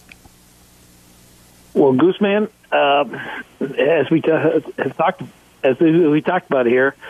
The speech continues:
you know, here you've got the crosstown rival U C L A coach saying, "Yeah, you know, take Darnold, don't take Rosen." <laughs> And now saying, "Well, I'm trying to do Rosen a favor so he doesn't have to go to Cleveland." If you're the Cleveland Browns,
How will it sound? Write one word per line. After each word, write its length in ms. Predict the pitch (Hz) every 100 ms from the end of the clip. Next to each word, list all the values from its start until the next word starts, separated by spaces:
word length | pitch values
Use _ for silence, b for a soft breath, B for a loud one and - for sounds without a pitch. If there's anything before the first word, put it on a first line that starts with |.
| B
you 120 | -
know, 220 | 131 135 131
here 420 | 156 143 120 147
you've 160 | 135
got 140 | 123 135
the 60 |
crosstown 500 | 127 151 143 147 135
rival 260 | 131 139 135
U 100 | 135
C 120 | 135 147
L 100 | 135
A 140 | 131
coach 260 | 131 127 127
saying, 280 | - 127 127 - _ _
"Yeah, 380 | - 131 131 131
you 120 | 147
know, 280 | 120 117 117
take 220 | 113 143
Darnold, 280 | 147 147 135
don't 160 | 127 135
take 180 | 135 123
Rosen." 500 | 135 143 - 135 117
<laughs> 40 | -
And 100 | 151
now 180 | 151 156
saying, 260 | 143 139 131
"Well, 100 | 139
I'm 80 |
trying 160 | 135 139
to 60 | 135
do 60 |
Rosen 220 | 143 139
a 60 | 127
favor 260 | 151 143 131
so 100 | 127
he 60 |
doesn't 220 | 123 135
have 120 | 143 131
to 80 |
go 160 | 139 143
to 100 | 147
Cleveland." 440 | - 139 170 139 - B B -
If 140 | 123
you're 180 | 156 185
the 80 | 175
Cleveland 400 | 151 165 147 127
Browns, 400 | 143 139 120